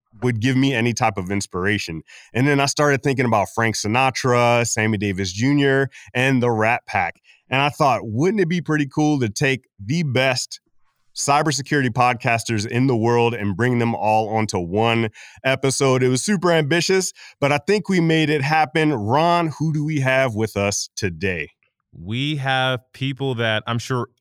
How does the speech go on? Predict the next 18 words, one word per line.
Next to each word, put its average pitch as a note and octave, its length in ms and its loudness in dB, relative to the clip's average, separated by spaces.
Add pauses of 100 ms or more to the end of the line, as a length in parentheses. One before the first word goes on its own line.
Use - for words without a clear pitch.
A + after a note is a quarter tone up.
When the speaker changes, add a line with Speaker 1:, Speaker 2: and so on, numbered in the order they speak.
Speaker 2:
all C3 380 -2
the B2+ 260 -4
listeners A#2 640 -4
know A#2 340 0
and G#2+ 160 -4
love, A#2 240 0
and B2 100 -2
they've C3 140 -2
even F#3 320 -2
been D#3 340 0 (140)
on C#3+ 300 0
the C3+ 100 -2
podcast. C3+ 760 -2 (340)
In F3+ 120 -2
the F3+ 80 2
studio, F3+ 400 0
we E3+ 140 0
have D#3 360 -2